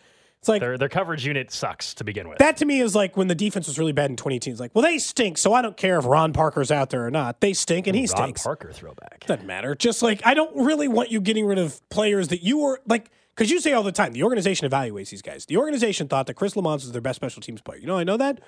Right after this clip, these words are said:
Speaker 1: They played him more than any
Speaker 2: Yeah.
Speaker 1: other special teams player. So on a unit that already stinks, they're like,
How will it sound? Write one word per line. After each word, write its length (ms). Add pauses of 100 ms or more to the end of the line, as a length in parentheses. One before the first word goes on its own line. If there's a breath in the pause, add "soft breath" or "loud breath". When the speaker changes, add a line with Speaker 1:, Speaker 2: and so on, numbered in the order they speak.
(240 soft breath)
Speaker 1:
They 160
played 300
him 180 (220 loud breath)
more 180
than 240
any 220
Speaker 2:
Yeah. 140
Speaker 1:
other 260
special 320
teams 240
player. 300
So 120
on 80
a 40
unit 260
that 100
already 440
stinks, 300
they're 120
like, 260